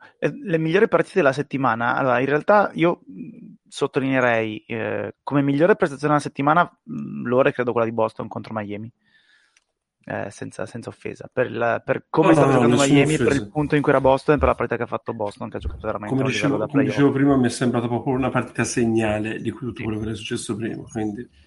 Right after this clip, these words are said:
Speaker 2: niente da
Speaker 1: E invece
Speaker 2: dire.
Speaker 1: per quanto riguarda le partite da segnare, io le ho trovate quasi tutte della scorsa notte,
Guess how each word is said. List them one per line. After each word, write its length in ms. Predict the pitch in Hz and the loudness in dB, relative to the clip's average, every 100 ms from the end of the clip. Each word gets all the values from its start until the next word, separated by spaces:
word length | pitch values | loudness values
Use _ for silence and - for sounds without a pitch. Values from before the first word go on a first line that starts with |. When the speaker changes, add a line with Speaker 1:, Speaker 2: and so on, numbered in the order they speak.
| _ | _
Speaker 2:
niente 280 | - 113 104 | 0 0 2
da 60 | 120 | 0
Speaker 1:
E 20 | |
invece 280 | 156 208 185 | 4 2 2
Speaker 2:
dire. 40 | - | 0
Speaker 1:
per 160 | 156 | 0
quanto 300 | - 185 196 | 4 4 4
riguarda 340 | 180 180 196 165 | 2 4 4 4
le 120 | 143 | 4
partite 260 | 160 - | 2 2
da 60 | 196 | 0
segnare, 400 | 214 202 247 233 | 2 4 4 6
io 240 | 214 233 - | 6 4 2
le 380 | - - 170 165 | -4 -2 2 2
ho 80 | 175 | 2
trovate 360 | 202 208 156 | 2 2 2
quasi 180 | - 160 | -2 -2
tutte 180 | 170 156 | -4 -4
della 160 | 139 | -2
scorsa 360 | 131 - 170 139 | 0 -2 -2 0
notte, 500 | 147 117 _ 127 | 0 -2 _ -6